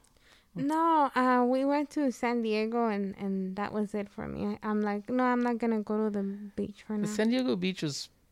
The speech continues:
Speaker 2: okay, but just too much seaweed was coming out.
Speaker 1: Yeah, and it, it would wrap around your feet, and it would be so annoying. <laughs>
Speaker 2: I know, it annoyed me. Like, I was getting mad. Hold on.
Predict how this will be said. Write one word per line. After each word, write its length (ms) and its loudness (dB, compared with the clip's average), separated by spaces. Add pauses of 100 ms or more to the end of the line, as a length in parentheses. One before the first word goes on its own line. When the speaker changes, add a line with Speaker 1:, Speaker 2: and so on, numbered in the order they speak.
(180)
Speaker 2:
okay, 880 -2 (580)
but 100 -2
just 180 -8
too 80 -2
much 160 0
seaweed 420 -4
was 140 -8
coming 240 -4
out. 200 -4
Speaker 1:
Yeah, 500 2
and 180 4
it, 160 2
it 100 4
would 180 2
wrap 380 0
around 280 2
your 160 0
feet, 400 -2
and 180 -2
it 80 -2
would 240 -2
be 340 -2
so 300 -2
annoying. 720 2 (220)
<laughs> 200 -20
Speaker 2:
I 40 2
know, 120 2
it 140 2
annoyed 440 0
me. 360 -6
Like, 240 -8
I 60 -4
was 100 -8
getting 260 -8
mad. 360 -10 (1000)
Hold 160 -14
on. 160 -14